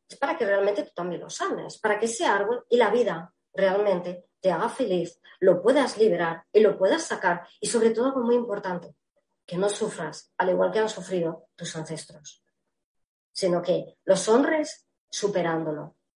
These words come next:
siendo valiente, con coraje, con fe, con fuerza.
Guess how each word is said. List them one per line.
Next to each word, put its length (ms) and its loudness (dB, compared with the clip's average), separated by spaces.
siendo 400 2
valiente, 800 -2
con 200 0
coraje, 720 -4
con 240 -6
fe, 420 -4
con 260 -4
fuerza. 680 -2